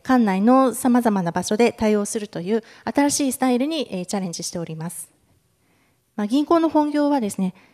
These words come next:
地域のお客様の持続的な発展、成長を支援していくことですので、ご融資だけにとどまらず、お客様との対話を通じて課題を把握し、課題解決に向けてエスディージーズの視点を持って伴走支援していくことが、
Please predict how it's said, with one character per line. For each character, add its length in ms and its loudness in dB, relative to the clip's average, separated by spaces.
地 120 2
域 160 -2
の 80 2
お 40 -6
客 220 -2
様 300 0
の 100 -2
持 140 -4
続 260 2
的 240 -4
な 140 0
発 220 -10
展、 340 -2
成 240 0
長 320 2
を 80 0
支 160 -6
援 120 2
し 100 -4
て 80 -2
い 60 -4
く 120 -20
こ 100 -6
と 140 0
で 100 -4
す 140 -10
の 160 -10
で、 240 -2
ご 120 6
融 100 4
資 160 -2
だ 100 0
け 100 -2
に 120 2
と 100 -2
ど 120 2
ま 120 2
ら 140 2
ず、 240 -6
お 80 -4
客 180 -2
様 240 2
と 120 -6
の 120 -4
対 220 2
話 80 4
を 60 2
通 200 -6
じ 160 -10
て 220 0
課 120 -2
題 260 2
を 60 0
把 240 -4
握 120 -18
し、 280 -4
課 100 -2
題 140 2
解 160 0
決 240 -8
に 80 -6
向 100 -4
け 160 -4
て 260 4
エ 80 -4
ス 120 -12
デ 100 0
ィ 40 2
ー 20 2
ジ 140 0
ー 40 2
ズ 100 -2
の 120 0
視 160 -6
点 240 2
を 40 0
持 180 2
っ 20 -6
て 400 -4
伴 140 2
走 200 -4
支 80 -4
援 120 -4
し 80 -8
て 100 -4
い 60 -4
く 120 -10
こ 140 -6
と 140 -2
が、 160 -8